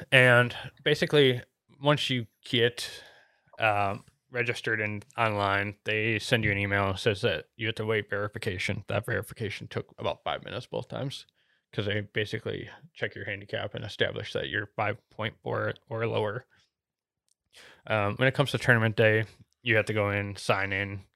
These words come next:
kinda like an event. Um, you see a lot of the guys that are playing with you or in the same tournament out on the range, kinda like a tour event. You're out hitting range balls, out on a putting green, practicing a little bit before, uh,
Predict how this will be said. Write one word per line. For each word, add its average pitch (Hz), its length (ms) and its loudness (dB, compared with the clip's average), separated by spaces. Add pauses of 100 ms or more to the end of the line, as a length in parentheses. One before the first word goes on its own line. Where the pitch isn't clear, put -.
(120)
kinda 101 220 -6
like 95 240 -4
an 101 80 -8
event. 95 380 -6 (720)
Um, 57 340 -14 (440)
you 117 100 -4
see - 180 -2
a 107 80 4
lot 98 140 2
of 98 80 0
the 98 80 4
guys 98 560 2 (140)
that 104 140 -2
are 98 180 2
playing 104 560 -2 (160)
with 113 200 -2
you 117 280 -2
or 101 500 -4 (880)
in 120 120 -2
the 101 80 -2
same 101 200 0
tournament 95 480 -6
out 107 160 -2
on 98 100 -4
the 95 60 -6
range, 95 380 -4
kinda 127 200 0
like 95 160 -4
a 104 200 -4 (340)
tour 107 220 0
event. 104 420 -2 (240)
You're 110 100 -4
out 104 200 0
hitting 95 180 -6
range 98 260 -6
balls, 87 320 -4
out 113 140 -4
on 107 140 -8
a 90 60 -12
putting 107 260 -12
green, 123 300 -12 (760)
practicing 101 460 -2
a 101 100 -2
little 101 180 4
bit 101 260 0
before, 104 500 -4
uh, 104 200 -2